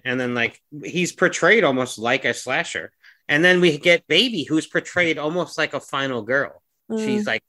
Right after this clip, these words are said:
Speaker 1: running for her life through the
Speaker 2: Mm-hmm.
Speaker 1: car. She, like, the op-, the other door opens up and she come, like, kinda clambers out of the, uh, uh, passenger side while,
Speaker 2: Mm.
Speaker 1: um, Wydell, who's so consumed with his rage, is, like,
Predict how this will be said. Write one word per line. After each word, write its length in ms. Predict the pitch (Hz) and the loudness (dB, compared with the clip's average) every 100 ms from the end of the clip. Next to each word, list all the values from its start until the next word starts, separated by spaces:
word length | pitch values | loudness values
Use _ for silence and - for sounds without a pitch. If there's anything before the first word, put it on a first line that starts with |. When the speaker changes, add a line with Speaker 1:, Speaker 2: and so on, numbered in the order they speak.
| 127 | -2
Speaker 1:
running 260 | 139 151 | 0 0
for 160 | - 143 | -2 -2
her 120 | 139 | -2
life 420 | 120 117 135 143 - | -2 0 -2 -4 -8
through 160 | 131 | -2
the 80 | 117 | 0
Speaker 2:
Mm-hmm. 120 | 117 214 | 2 0
Speaker 1:
car. 280 | 113 127 - | 0 -2 -4
She, 180 | 113 | -8
like, 300 | 107 104 95 | -6 -6 -8
the 120 | 117 107 | -8 -2
op-, 340 | 120 117 117 | 0 -2 -4
the 120 | 123 | -2
other 160 | 117 123 | 0 0
door 260 | 117 120 123 | 2 2 2
opens 300 | 123 123 131 | 0 -2 -2
up 180 | 127 | -2
and 100 | 113 | -8
she 180 | 101 107 | -10 -12
come, 380 | - 113 110 110 | -4 -4 -4 -6
like, 220 | 117 104 - | -4 -4 -2
kinda 160 | 117 107 | -2 -2
clambers 520 | - 113 110 113 110 | -2 -2 0 0 2
out 160 | 110 110 | 0 0
of 120 | 104 | 0
the, 200 | 107 98 | 0 0
uh, 100 | 98 | 0
uh, 320 | 120 107 95 - | -4 -6 -6 -4
passenger 400 | 110 107 123 117 | -2 -2 -4 -4
side 420 | 135 123 117 113 _ - _ | 0 0 0 -2 _ -20 _
while, 500 | 123 127 127 123 123 | 2 4 4 4 2
Speaker 2:
Mm. 100 | 208 - _ _ - 120 113 | 0 -6 _ _ -6 -4 -4
Speaker 1:
um, 140 | 117 | -6
Wydell, 640 | 120 127 135 123 123 127 117 | -4 -2 0 0 0 0 -2
who's 200 | 139 120 | -4 -4
so 140 | - 135 | -2 -2
consumed 560 | 151 131 - 135 127 | -4 -8 -6 -4 -4
with 180 | 123 123 | -6 -6
his 180 | 123 113 | -6 -8
rage, 440 | 110 107 117 123 | -6 -4 -4 -4
is, 180 | 120 107 | -8 -4
like, 320 | 113 104 98 | -4 -4 -6